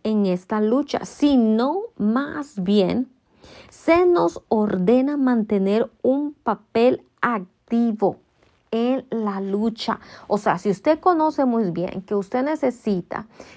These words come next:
que usted se le ha dado un, eh, una armadura y que usted necesita como soldado, como guerrero, utilizar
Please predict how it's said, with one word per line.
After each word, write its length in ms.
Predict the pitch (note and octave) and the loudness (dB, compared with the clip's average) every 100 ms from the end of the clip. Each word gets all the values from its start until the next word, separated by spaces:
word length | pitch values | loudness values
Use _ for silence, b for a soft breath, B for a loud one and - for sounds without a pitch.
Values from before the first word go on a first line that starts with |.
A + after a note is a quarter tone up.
| B | B
que 180 | C4 | 4
usted 300 | B3 A3+ D4 | 4 0 -2
se 100 | D4+ | 0
le 120 | E4 D#4+ | 2 2
ha 40 | |
dado 400 | C#4 C#4 C#4 C4+ | 4 2 0 -4
un, 280 | - A#3+ A#3+ _ _ _ | -4 -4 -6 _ _ _
eh, 540 | A3 G#3 G3 F#3+ F3 - - | 0 2 2 2 -2 -4 2
una 220 | B3+ C#4+ - | 2 2 0
armadura 960 | B3+ B3 A3 G3+ E3+ D#3+ A3+ G#3 - - B B B | 0 0 2 0 0 0 0 0 -2 -10 B B B
y 160 | B3 | 0
que 80 | A#3 | 2
usted 320 | B3 G#3+ C4 | 0 0 -2
necesita 920 | D4+ E4+ C4+ - A#3+ A3+ G3 - F#3+ _ | 0 -2 -4 -2 -2 0 -2 -6 -10 _
como 320 | A3+ B3 D4 | 0 2 -2
soldado, 800 | D4 G#3 F#3 E3+ A3 G#3 C#3 G#2+ | -2 -2 -2 0 -2 0 -2 -2
como 340 | - A#3+ D#4 C#4 | -2 0 0 -2
guerrero, 640 | A#3 F#3+ G#3 A3 A3 - | -2 -4 -2 -2 -2 -4
utilizar 640 | G#3+ A3 G#3 F#3+ C#4 - | -6 -4 -4 -4 -4 -4